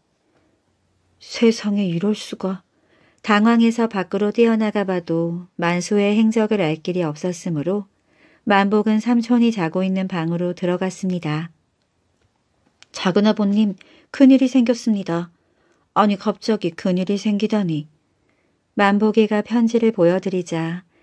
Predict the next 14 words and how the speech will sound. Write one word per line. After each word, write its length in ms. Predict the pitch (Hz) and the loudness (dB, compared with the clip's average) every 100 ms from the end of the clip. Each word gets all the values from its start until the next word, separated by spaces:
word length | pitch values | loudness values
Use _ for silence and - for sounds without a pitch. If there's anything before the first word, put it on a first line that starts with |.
| _ _ | _ _
삼촌은 580 | - 240 226 240 226 226 | 0 2 2 4 4 2
가슴을 520 | 196 160 - 196 202 | 0 -4 -4 -4 -4
치면서 840 | - 208 196 190 185 160 165 165 170 _ _ - _ _ _ _ _ - | -4 -4 -4 -6 -6 -4 -4 -8 -12 _ _ -20 _ _ _ _ _ -4
긴 320 | - 208 208 | 0 2 2
한숨을 580 | 226 240 233 240 226 220 | 2 0 2 2 2 2
내쉬었습니다. 1120 | 156 160 - 190 - 190 185 165 147 156 175 _ _ _ _ _ _ _ _ _ | 0 -2 -2 -4 -4 -6 -4 -4 -4 -6 -10 _ _ _ _ _ _ _ _ _
실망을 580 | - - 240 233 226 226 | -4 2 4 4 2 2
한 140 | 220 214 | 2 0
만수 320 | 165 165 202 | -2 -4 -4
아버지는 760 | 190 196 190 175 170 170 175 180 | -4 -4 -4 -4 -4 -4 -6 -6
서운한 460 | 220 220 220 214 | -2 2 2 2
듯한 360 | 208 202 - 208 | -2 -4 -6 -6
표정을 500 | 202 208 208 202 190 | -4 -4 -2 -4 -4
하고 420 | 156 131 196 208 | -6 -6 -6 -6